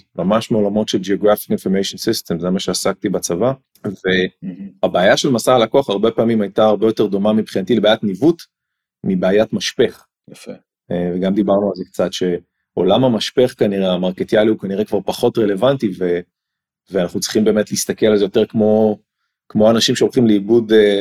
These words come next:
Speaker 1: ב-, ב-, ב-, בניווט מאשר, אה, אה, מאשר, אה, קבוצות שאנחנו דוחפים, אה, בתוך איזשהו משפך, אה, משפך דמיוני.
Speaker 2: אנחנו מדברים על הדומיין של החברה, או שאנחנו מדברים גם על מה שקורה מחוץ לדומיין הזה?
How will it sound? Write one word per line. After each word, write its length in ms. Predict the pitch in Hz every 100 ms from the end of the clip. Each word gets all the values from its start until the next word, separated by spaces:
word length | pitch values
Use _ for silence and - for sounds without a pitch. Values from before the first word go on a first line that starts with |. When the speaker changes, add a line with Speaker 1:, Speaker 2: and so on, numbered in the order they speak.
| 98
Speaker 1:
ב-, 60 |
ב-, 320 | 101 95 98 98
ב-, 100 | 95
בניווט 480 | 104 101 127 143
מאשר, 500 | 113 98 - 107 104 104 -
אה, 300 | 95 92 92
אה, 280 | 92 90 92
מאשר, 460 | 90 90 - 107 101 101
אה, 60 |
קבוצות 680 | 95 92 98 95 123 113 - - _ _ _ _ -
שאנחנו 300 | 104 95 104
דוחפים, 480 | 98 - 117 104 101
אה, 80 |
בתוך 280 | 95 95 104
איזשהו 300 | 104 98 107
משפך, 500 | 95 - - 101 -
אה, 160 | 98 92
משפך 340 | 87 - 98
דמיוני. 380 | 95 90 87 90 _ _ _ _ _ -
Speaker 2:
אנחנו 320 | 104 98 -
מדברים 380 | 107 107 117 113
על 100 | 107
הדומיין 1080 | 101 101 92 - 98 110 107 113 120 135 151
של 240 | - 170
החברה, 400 | 160 - 160 185
או 80 | 185
שאנחנו 300 | 165 143 131
מדברים 340 | 120 117 123 117
גם 180 | 117
על 60 | 113
מה 140 | 110
שקורה 380 | 110 - 113 110
מחוץ 440 | 104 - 113 107 110
לדומיין 420 | 92 92 90 87
הזה? 200 | 87